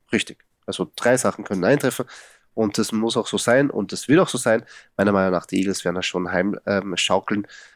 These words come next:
obwohl sie auswärts spielen. Ähm, besonders durch ihre starke Rushing Offense und da kommen wir gleich zu den Spielern und zwar sehe ich da wirklich ein Bombenspiel von Jalen Hurts, der wird das wirklich das Ding schaukeln, hat vor zwei Wochen lang,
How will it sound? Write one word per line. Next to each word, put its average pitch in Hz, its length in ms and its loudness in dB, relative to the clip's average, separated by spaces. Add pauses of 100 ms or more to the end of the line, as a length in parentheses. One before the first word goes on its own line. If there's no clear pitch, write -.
(100)
obwohl 98 220 -2
sie - 120 -2
auswärts - 300 -2
spielen. 131 240 0 (320)
Ähm, 113 560 4
besonders 139 460 2
durch 123 200 -2
ihre 117 760 0
starke 104 680 0
Rushing 95 800 -2
Offense 151 520 0
und 117 60 -6
da 107 60 -2
kommen 104 200 -4
wir 104 40 0
gleich 92 360 -2 (120)
zu 107 320 -2
den 95 200 -6
Spielern 127 640 0
und 98 180 0
zwar 98 320 2 (300)
sehe 104 200 2
ich 98 100 -2
da 98 240 2
wirklich 104 240 -6
ein 98 100 -4
Bombenspiel 101 460 -2
von 101 180 -4
Jalen 87 300 -6
Hurts, 123 300 2 (360)
der 104 80 2
wird 101 140 0
das 98 120 -4
wirklich - 340 -6 (220)
das - 140 -8
Ding 104 180 0
schaukeln, 98 440 0
hat 95 140 0
vor - 100 -6
zwei 92 240 -2
Wochen 92 260 -4
lang, 95 280 -2